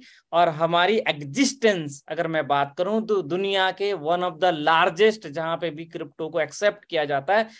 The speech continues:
उन सारी countries में हमारी existence रही है। अगर मैं बात करूं तो कैम गेरी, he is from the, from the यूएस, और हमारी अभी जो recent, uh, हमारी event हुए हैं Miami, यूएस में, one of the biggest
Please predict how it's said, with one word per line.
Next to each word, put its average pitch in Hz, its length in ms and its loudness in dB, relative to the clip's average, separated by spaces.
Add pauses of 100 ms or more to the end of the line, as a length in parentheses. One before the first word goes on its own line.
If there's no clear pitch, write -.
(260)
उन 247 200 4
सारी 190 380 2
countries 180 580 -4
में 190 160 -2
हमारी 160 420 0
existence 151 720 -4
रही 147 240 -4
है। 135 140 -4 (220)
अगर 156 180 -2
मैं 156 180 -2
बात 165 280 2
करूं 190 160 -4
तो 170 160 -8
कैम 170 320 0
गेरी, 165 320 0
he 160 120 -6
is 139 140 -18
from 143 220 0
the, 143 120 0 (560)
from 160 140 -6
the 147 160 -4
यूएस, 196 500 2 (260)
और 160 160 4
हमारी 165 400 2
अभी 165 400 -4 (180)
जो 147 140 -2
recent, 185 480 0
uh, 160 340 4 (480)
हमारी 160 220 0
event 185 400 0
हुए 185 140 -2
हैं 190 220 0
Miami, 175 480 0
यूएस 175 400 0
में, 180 100 -4
one 160 180 -4
of 156 80 -4
the 147 160 -2
biggest 175 520 0